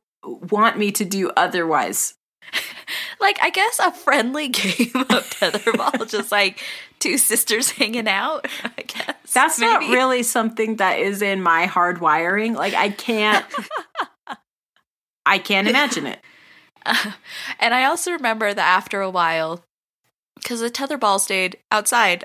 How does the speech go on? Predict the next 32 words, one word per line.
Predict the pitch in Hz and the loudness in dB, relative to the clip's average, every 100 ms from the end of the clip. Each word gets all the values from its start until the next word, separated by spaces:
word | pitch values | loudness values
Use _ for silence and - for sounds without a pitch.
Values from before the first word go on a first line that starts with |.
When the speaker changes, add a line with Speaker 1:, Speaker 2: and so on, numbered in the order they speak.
| - | -4
Speaker 2:
obviously, | 190 180 185 180 | -4 -2 -4 -2
like, | 170 175 | -4 -2
year | 180 180 | -2 -2
round, | 175 170 156 156 | 2 2 2 -2
and | 160 160 | -6 -4
living | 170 175 | -6 -6
in | 175 180 | -4 -2
SoCal, | - 190 - 165 156 151 - | 0 0 2 2 2 0 -4
the | - 156 | -10 -8
harsh | - 202 185 - | -2 0 2 2
<laughs> | |
sun | - 214 160 151 160 - - - _ | 0 2 0 -2 -8 -16 -18 -20 _
weathered | 170 180 185 190 180 175 - | -2 0 2 2 2 0 -2
that | 185 - | -2 0
ball | 175 170 151 151 - | 2 4 4 0 -4
so | - | -2
that | 208 - | 0 0
it, | - 196 - | -2 -2 0
after | 226 - | 0 0
a | 220 | -2
while, | 180 175 165 | 2 2 2
was | 175 | -6
really, | 180 185 - _ - | -8 -6 -8 _ -8
um, | 151 143 160 - - _ - | -8 -8 -14 -20 -20 _ 6
awful | 165 165 196 185 | 6 6 2 0
to | 170 190 | 0 -4
play | - 175 165 | -2 -2 0
'cause | 208 180 | -2 -4
the | 175 | -2
ball | 170 165 175 | 4 4 4
got, | 175 - | 0 -4
like, | 160 | -6